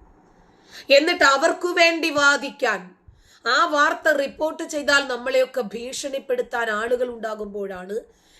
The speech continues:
ഇവരുടെയൊക്കെ ഉള്ളിലും ഇത് തന്നെയാണല്ലോ എന്ന യാഥാർത്ഥ്യം നമ്മൾ ഭയത്തോടു കൂടി തിരിച്ചറിയുന്നത്. എന്താണ് സംഭവിച്ചതെന്ന് നോക്കിയോ.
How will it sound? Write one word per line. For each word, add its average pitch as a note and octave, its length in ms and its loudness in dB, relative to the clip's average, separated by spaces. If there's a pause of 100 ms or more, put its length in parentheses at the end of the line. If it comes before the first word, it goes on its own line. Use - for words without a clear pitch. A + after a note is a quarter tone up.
(120)
ഇവരുടെയൊക്കെ B3 680 2
ഉള്ളിലും A#3 560 0 (100)
ഇത് A3 320 -10
തന്നെയാണല്ലോ G3+ 720 -10
എന്ന F#3 200 -14
യാഥാർത്ഥ്യം G3 640 -16
നമ്മൾ F#3+ 220 -16
ഭയത്തോടു G3 580 -12
കൂടി G3+ 180 -16 (100)
തിരിച്ചറിയുന്നത്. G3 600 -20 (2500)
എന്താണ് G3+ 280 -6
സംഭവിച്ചതെന്ന് G3+ 640 -8
നോക്കിയോ. G#3+ 280 -12